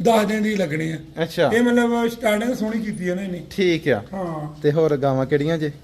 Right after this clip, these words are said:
Speaker 1: ਗਾਵਾਂ ਖੋਲ ਦੇ। ਆਹ ਗੱਭਣ ਆ ਜੀ।
Speaker 2: ਅੱਛਾ, ਇਹ ਗੱਭਣ ਆ।
Speaker 1: ਹਾਂ।
Speaker 2: ਤੇ ਇੱਕ ਸੂਈ ਵਿਖਾਉਣੀ ਆ?
Speaker 1: ਹਾਂ, ਇੱਕ ਸੂਈ ਆ,
Speaker 2: ਸੂਈ
Speaker 1: ਇੱਕ
Speaker 2: ਕਿਹੜੀ
Speaker 1: ਗੱਭਣ।
Speaker 2: ਵਿਖਾਉਣੀ?
Speaker 1: ਸੂਈ ਆ ਵਾ ਜੀ।
Speaker 2: ਅੱਛਾ, ਜਿਹੜੀ ਆ ਬਹਿ ਗਈ ਆ।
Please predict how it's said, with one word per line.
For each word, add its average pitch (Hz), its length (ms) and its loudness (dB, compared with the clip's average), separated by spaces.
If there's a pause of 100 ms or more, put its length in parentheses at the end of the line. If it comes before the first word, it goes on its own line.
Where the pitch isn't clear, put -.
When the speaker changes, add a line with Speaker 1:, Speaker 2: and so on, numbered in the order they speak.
(1800)
Speaker 1:
ਗਾਵਾਂ 202 200 -4
ਖੋਲ 190 220 -8
ਦੇ। 208 160 -8
ਆਹ 220 200 0
ਗੱਭਣ 196 280 -4
ਆ 247 100 0
ਜੀ। 202 200 0 (180)
Speaker 2:
ਅੱਛਾ, 143 240 2
ਇਹ 143 60 2
ਗੱਭਣ 135 320 -2
ਆ। 143 40 0
Speaker 1:
ਹਾਂ। 175 460 -2
Speaker 2:
ਤੇ 165 120 -2
ਇੱਕ 160 340 2
ਸੂਈ 156 200 0
ਵਿਖਾਉਣੀ 185 360 -2
ਆ? 165 60 -2 (200)
Speaker 1:
ਹਾਂ, 220 160 -2
ਇੱਕ 226 220 -2
ਸੂਈ 196 220 -4
ਆ, 202 40 -2
Speaker 2:
ਸੂਈ 165 180 4
Speaker 1:
ਇੱਕ 185 80 2
Speaker 2:
ਕਿਹੜੀ 170 140 4
Speaker 1:
ਗੱਭਣ। 170 120 2
Speaker 2:
ਵਿਖਾਉਣੀ? 143 280 0 (320)
Speaker 1:
ਸੂਈ 233 260 0
ਆ 202 160 4
ਵਾ 202 120 2
ਜੀ। 156 260 -4
Speaker 2:
ਅੱਛਾ, 131 200 -2
ਜਿਹੜੀ 127 280 0
ਆ 135 80 4
ਬਹਿ 110 200 -2
ਗਈ 113 120 -4
ਆ। 113 120 -2